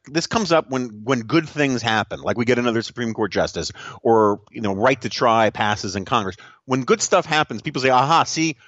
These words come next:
don't you regret that you were such a pain in the ass to me and made me feel so guilty in twenty sixteen?" And I get that, why people wanna have that conversation. But my point is,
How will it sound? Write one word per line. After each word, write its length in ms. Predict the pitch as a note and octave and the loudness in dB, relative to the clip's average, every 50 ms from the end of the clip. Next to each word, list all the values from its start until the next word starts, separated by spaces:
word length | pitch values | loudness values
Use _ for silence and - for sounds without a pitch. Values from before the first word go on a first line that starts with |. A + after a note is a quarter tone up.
| _ _ - | _ _ -4
don't 180 | C#3 D3 C3+ - | -2 -2 -2 -4
you 100 | D#3+ C#3+ | -8 -6
regret 480 | C#3+ C#3 A#2+ B2 C3+ C3 C3 C3+ - | -6 -6 -2 2 2 2 2 2 -2
that 140 | - A#2+ A#2 | -6 -10 -8
you 100 | B2 A#2+ | -8 -6
were 80 | A#2+ A#2+ | -6 -4
such 160 | - C3 A#2+ | -4 -6 -6
a 60 | A2+ | -4
pain 180 | - C3+ B2 B2 | -4 -2 0 0
in 80 | A#2+ | 2
the 100 | A#2 A2+ | 2 2
ass 240 | A2+ A#2 A#2+ A#2 A#2 | 2 2 2 0 -2
to 100 | - A#2+ | -6 -4
me 260 | A2 A2+ A2+ A2+ A#2+ | -2 -2 0 0 0
and 80 | A#2 G#2 | 0 0
made 120 | G#2 A2 | 0 0
me 100 | A#2 A#2+ | 0 -2
feel 200 | G#2+ - B2+ A2+ | -2 0 0 0
so 120 | - A#2 G#2+ | 0 0 0
guilty 340 | G#2+ A2 A2 G#2+ - A#2+ | 0 0 0 0 -2 -4
in 80 | A2 G#2 | -4 -4
twenty 240 | - - A#2 A2 G#2+ | -4 -2 -2 -2 -2
sixteen?" 480 | - - - - - B2+ A#2 A#2+ C3 - - - - - - C3+ - _ _ _ - | -2 -4 -6 -4 -2 0 0 0 0 -2 -6 -14 -20 -20 -20 -20 -20 _ _ _ 0
And 80 | C3 | 2
I 200 | C3 B2+ B2+ E3 | 4 4 2 2
get 280 | E3 B2+ C3+ C#3+ C3+ - | 0 0 0 0 0 0
that, 260 | A2+ A2 C3 - - _ _ _ _ _ - | 2 2 2 2 0 _ _ _ _ _ -16
why 220 | G#2+ G#2 A#2+ A#2+ | -6 -2 0 0
people 240 | A2+ - - - A#2+ | 0 -2 -6 -8 -4
wanna 180 | A#2+ A#2 A2+ A2 | -2 0 2 2
have 160 | B2+ A#2+ A2 | 2 0 0
that 140 | A#2 A2 - | 0 -2 -2
conversation. 640 | - A#2+ G#2 G2+ G2+ - D#3+ F3 E3 - - G2+ G#2+ _ _ _ _ _ _ _ _ _ _ _ _ _ _ - | -2 -6 -6 -4 -2 0 0 0 0 -2 -6 -10 -12 _ _ _ _ _ _ _ _ _ _ _ _ _ _ -4
But 160 | - D3+ D#3 - _ _ _ - | -4 -4 -4 -4 _ _ _ -12
my 280 | B2+ B2 C#3+ F3 - | -4 0 2 2 2
point 320 | - - G#3 E3 C#3+ B2+ - | 2 0 0 0 0 2 2
is, 340 | B2 A#2 A2+ A2+ - - | 2 2 2 0 -4 -12